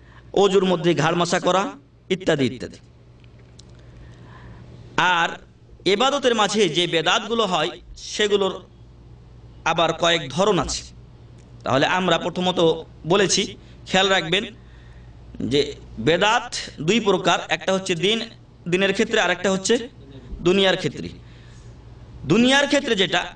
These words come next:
সেটাতে যদি শরীয়তে কোনো বাধা না আসে, তাহলে সম্পূর্ণ বৈধ। আর দিনের ক্ষেত্রে সম্পূর্ণ বেদাত, সব, আহ, সকল প্রকার বেদাত হচ্ছে হারাম। আর দিনের ক্ষেত্রে, দিনের, আহ, দিনের ক্ষেত্রে যে বেদাতগুলো হয়,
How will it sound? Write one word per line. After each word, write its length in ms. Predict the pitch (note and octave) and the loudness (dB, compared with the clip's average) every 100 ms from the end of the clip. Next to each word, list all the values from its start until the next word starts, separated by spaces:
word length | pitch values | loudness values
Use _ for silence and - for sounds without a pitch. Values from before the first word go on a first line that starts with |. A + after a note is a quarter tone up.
| - | -14
সেটাতে 480 | - G3 F#3+ F#3+ G3 | -6 0 0 0 0
যদি 220 | F#3 F3+ | 0 0
শরীয়তে 420 | F3 E3 F3+ F#3 | 0 2 0 0
কোনো 180 | E3+ E3+ | -2 0
বাধা 260 | D3 C#3 E3+ | 0 0 2
না 80 | D#3 | 2
আসে, 220 | D#3 F#3+ | 0 0
তাহলে 220 | E3+ D#3 | 0 0
সম্পূর্ণ 400 | D#3 C#3+ C#3+ C#3 | -2 -4 -2 0
বৈধ। 400 | A#2+ B2 G3 - - - | 2 2 0 -4 -10 0
আর 200 | E3+ - G#3+ - - B2+ | 2 2 -4 -16 -20 -6
দিনের 280 | C#3 C4+ D#4 | 0 2 2
ক্ষেত্রে 320 | - G#3+ A#3 | 0 -2 -2
সম্পূর্ণ 760 | - - F#3 F#3 F#3+ F#3+ D#3+ B2+ | -4 -2 -2 -2 -4 -2 0 0
বেদাত, 500 | G#2+ D3 E3+ A#3+ - | 2 2 2 2 -2
সব, 240 | - F3+ | -2 -2
আহ, 380 | F3 - E3 F3 | -4 -6 -2 -2
সকল 320 | D#3 E3 F#3 | -2 -2 -2
প্রকার 320 | F3+ D3 E3 C#3+ | -2 -2 -2 0
বেদাত 280 | C#3+ D3 | 0 -2
হচ্ছে 220 | D3+ - G3 | -4 -6 -2
হারাম। 240 | D3 A2 A2+ - - - - - - - - - - - - | -2 -4 -8 -16 -18 -20 -20 -20 -20 -20 -20 -20 -20 -20 -6
আর 220 | - C#3 B2+ | 0 0 0
দিনের 420 | C3 G3+ B3 C4+ | 0 2 2 2
ক্ষেত্রে, 300 | C#4 C#4 C#3+ | -2 -2 -4
দিনের, 440 | D3 G#3+ A#3+ - | 0 2 0 0
আহ, 280 | D3 D3+ D3+ | -2 0 0
দিনের 280 | D3+ A3+ C4+ | 0 0 0
ক্ষেত্রে 260 | C4 A#3 | 0 0
যে 120 | F3+ E3+ | 0 0
বেদাতগুলো 520 | E3 G3+ A#3 A#3 G3 | 2 2 0 0 0
হয়, 320 | D#3+ E3 | 2 0